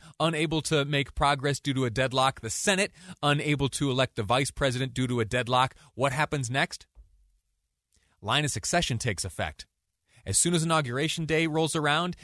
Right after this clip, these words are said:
and there is no new president, uh, constitutionally selected,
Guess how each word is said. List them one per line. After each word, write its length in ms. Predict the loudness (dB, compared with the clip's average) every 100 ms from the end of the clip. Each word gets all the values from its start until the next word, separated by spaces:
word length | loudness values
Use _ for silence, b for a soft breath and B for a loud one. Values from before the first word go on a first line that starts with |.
| -12
and 200 | -6 -2
there 260 | 0 2 0
is 380 | 0 0 0 0
no 240 | 0 0
new 160 | 0 0
president, 560 | 0 0 0 -4 -6 B B -2
uh, 200 | 0 0
constitutionally 720 | -2 -4 -2 -4 -4 -4 -4
selected, 500 | -2 -2 0 -2